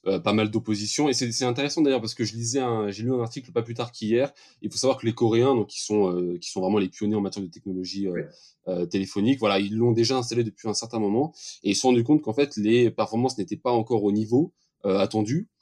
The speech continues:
Speaker 1: Euh, les, les, les citoyens étaient quand même assez mécontents parce qu'ils payent plus cher pour un service qui est pas forcément meilleur que le précédent, à savoir la quatre G. Et surtout, ils se sont rendus compte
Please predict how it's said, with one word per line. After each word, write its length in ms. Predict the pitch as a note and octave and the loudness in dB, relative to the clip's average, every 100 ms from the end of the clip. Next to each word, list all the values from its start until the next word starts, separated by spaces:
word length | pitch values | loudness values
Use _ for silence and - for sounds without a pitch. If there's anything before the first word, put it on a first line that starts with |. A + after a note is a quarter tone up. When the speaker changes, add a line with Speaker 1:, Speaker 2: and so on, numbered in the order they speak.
| _ _ - | _ _ -4
Speaker 1:
Euh, 320 | G2 F#2 F#2 | 0 2 2
les, 360 | F#2 F#2+ F#2 F2+ | 0 0 0 0
les, 240 | F#2 F#2+ | -2 -4
les 280 | F#2+ F#2 F#2 | -2 0 2
citoyens 360 | E2 - A#2 A2 | 0 2 2 2
étaient 100 | G#2 | -2
quand 80 | |
même 80 | G#2+ | -2
assez 160 | G#2+ B2 | 0 0
mécontents 340 | B2+ D3 F#3 | 2 2 2
parce 140 | D#3 - | 2 2
qu'ils 300 | G#2+ G2 F#2 | -2 -2 -4
payent 160 | G#2 | -4
plus 240 | - A#2+ B2 | -4 -4 -2
cher 260 | D3 A2+ | 0 0
pour 100 | - | 0
un 40 | G2 | 0
service 240 | G#2 A#2+ | 2 0
qui 80 | B2+ | 0
est 40 | |
pas 120 | - | -2
forcément 280 | A2+ A2 G#2+ | -2 0 2
meilleur 480 | A2 A2+ A#2 B2+ A#2+ | 4 6 6 4 2
que 60 | G2+ | -4
le 80 | |
précédent, 340 | - F#2+ A2 D#3 | -10 -8 -2 0
à 40 | |
savoir 200 | - F#2+ | 0 -2
la 80 | F#2 | -4
quatre 160 | F2 F#2+ | -4 -4
G. 220 | D3+ - - - - | -4 -4 -10 -10 -4
Et 80 | G#2 | -2
surtout, 260 | G#2 G3+ | 2 2
ils 80 | F3 | 2
se 140 | A2 | 0
sont 100 | A2 | -4
rendus 220 | G#2 G2+ A2+ | -2 -2 -2
compte 200 | F#3+ | -2